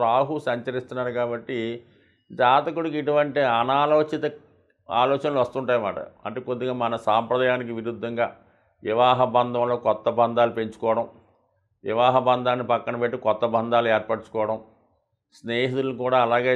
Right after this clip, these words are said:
చేసుకోవడం జరుగుతుంటుంది. కాబట్టి సాధ్యమైనంత వరకు చాలా జాగ్రత్తగా వ్యవహరిస్తే మరి జాతకుడు దీన్ని పాజిటివ్గా మార్చుకుంటే ఖచ్చితంగా మరి ఆర్థిక పరంగా చాలా అనుకూలంగా ఉంటుంది. అలాగే స్త్రీల వల్ల సహకారం వస్తుంది. నూతన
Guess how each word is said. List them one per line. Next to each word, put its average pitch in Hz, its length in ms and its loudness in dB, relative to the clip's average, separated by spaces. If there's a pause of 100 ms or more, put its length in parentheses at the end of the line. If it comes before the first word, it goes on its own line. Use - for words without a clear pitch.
చేసుకోవడం 117 540 -4
జరుగుతుంటుంది. 107 560 -6
కాబట్టి 107 300 -4
సాధ్యమైనంత 107 520 -4
వరకు 110 180 -8 (120)
చాలా 110 240 0 (100)
జాగ్రత్తగా 107 600 -4
వ్యవహరిస్తే 101 520 -4 (640)
మరి 110 260 -2
జాతకుడు 120 500 0
దీన్ని 123 240 -6
పాజిటివ్గా 113 560 2 (100)
మార్చుకుంటే 110 520 -4 (100)
ఖచ్చితంగా 117 580 -4 (420)
మరి 101 180 0 (240)
ఆర్థిక 107 360 -2
పరంగా 113 400 -2
చాలా 107 300 0
అనుకూలంగా 104 480 -8
ఉంటుంది. 107 260 -10 (400)
అలాగే 110 300 0 (600)
స్త్రీల 117 440 2
వల్ల 127 160 2 (120)
సహకారం 113 520 2
వస్తుంది. 120 300 -12 (180)
నూతన 117 360 -4